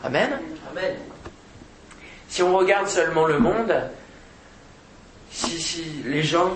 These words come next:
Speaker 1: sans foi et sans regarder avec les yeux la foi, alors c'est sûr qu'on va se lamenter.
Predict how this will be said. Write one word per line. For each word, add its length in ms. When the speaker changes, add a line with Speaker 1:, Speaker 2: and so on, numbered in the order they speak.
Speaker 1:
sans 280
foi 720
et 320
sans 240
regarder 400
avec 280
les 180
yeux 120
la 160
foi, 280
alors 260
c'est 140
sûr 240
qu'on 120
va 140
se 160
lamenter. 420